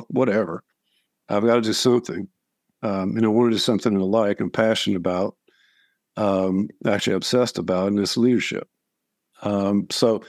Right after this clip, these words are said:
I had something to say, you know, based on my thirty-four year journey. And, you know, the first thing I did was, uh, did some research on Amazon, 'cause that's kinda where I buy books,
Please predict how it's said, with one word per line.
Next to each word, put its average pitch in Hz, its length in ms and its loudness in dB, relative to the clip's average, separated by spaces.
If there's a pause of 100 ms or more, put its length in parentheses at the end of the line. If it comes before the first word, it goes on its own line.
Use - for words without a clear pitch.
(340)
I 131 60 2
had 165 140 2
something 160 360 2
to 131 80 4
say, 120 440 0 (100)
you 135 60 0
know, 123 140 4
based 110 320 2
on 113 160 2
my 113 160 0
thirty-four 113 540 0
year 113 160 2
journey. 107 480 -2 (1040)
And, 139 760 2
you 175 60 2
know, 147 100 4
the 135 60 2
first 160 260 0
thing 147 160 4
I 123 40 2
did 135 220 2
was, 120 400 0
uh, 101 420 0
did 120 140 0
some 120 140 -2
research 120 420 2
on 110 160 2
Amazon, 107 520 2
'cause 101 200 -2
that's 104 240 0
kinda 117 240 0
where 104 200 2
I 101 80 2
buy 95 240 0
books, 117 480 0